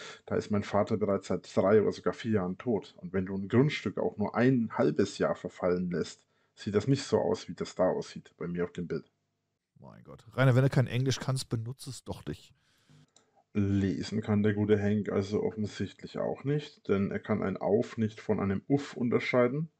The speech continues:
Speaker 1: Oder Off, also Off wird ja O F geschrieben, aber da steht ja Auf, das ist Fuck Auf Hater. Und auch in Deutschland spricht man Fuck ja auch als, äh,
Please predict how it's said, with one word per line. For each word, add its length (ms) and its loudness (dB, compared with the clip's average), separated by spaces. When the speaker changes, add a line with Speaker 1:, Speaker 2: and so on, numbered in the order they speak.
Speaker 1:
Oder 220 2
Off, 400 0
also 340 -2
Off 220 -2
wird 160 4
ja 100 4
O 160 0
F 200 -4
geschrieben, 380 -2
aber 140 -4
da 100 0
steht 200 0
ja 120 4
Auf, 280 4
das 160 -14
ist 120 -16
Fuck 320 -2
Auf 240 -4
Hater. 360 -4
Und 140 -2
auch 140 -2
in 140 0
Deutschland 600 0
spricht 480 -4
man 140 -2
Fuck 280 -4
ja 140 0
auch 220 2
als, 420 -8
äh, 360 0